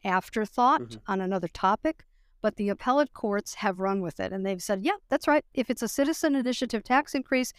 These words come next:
Speaker 1: a simple majority is fine." And they've allowed this, even though one of them in San Francisco,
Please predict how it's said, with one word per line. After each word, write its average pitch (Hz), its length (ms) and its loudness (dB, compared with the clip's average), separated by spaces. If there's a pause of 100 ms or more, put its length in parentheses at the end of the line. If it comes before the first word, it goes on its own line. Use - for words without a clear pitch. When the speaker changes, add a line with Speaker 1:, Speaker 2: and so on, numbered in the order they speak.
(160)
Speaker 1:
a 220 60 -4
simple 254 320 0
majority 196 520 0
is 165 120 -8
fine." 196 320 -6 (400)
And 208 160 -2
they've 208 140 -4
allowed 240 380 2
this, 302 200 -4
even 339 200 0
though 285 240 0
one 254 260 -2
of - 40 -4
them 254 180 2
in 220 100 -2
San 254 200 0
Francisco, 240 720 -2